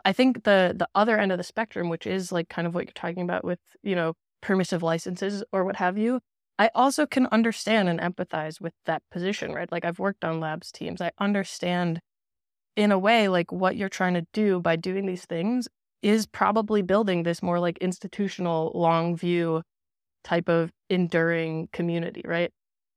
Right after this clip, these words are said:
The reason that I think we are, like, somewhat accepting of some of these things that are happening, uh, in the short term is because, or, like, if you are, you probably have, like, some belief that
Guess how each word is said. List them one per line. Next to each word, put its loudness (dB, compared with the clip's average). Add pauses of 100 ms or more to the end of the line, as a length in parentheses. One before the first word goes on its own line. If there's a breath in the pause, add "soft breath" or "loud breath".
(160)
The 4
reason 0
that 2
I -2
think -2
we 0 (960)
are, 4
like, 0
somewhat 0
accepting -2
of 0
some -2
of -4
these -8
things -6
that -2
are 2
happening, -4 (440)
uh, 2
in 2
the 4
short 0
term 0
is 2
because, -2 (380)
or, 8
like, 6
if -4
you 2
are, 4
you -4
probably 0
have, -2
like, 0
some 0
belief 0 (540)
that 0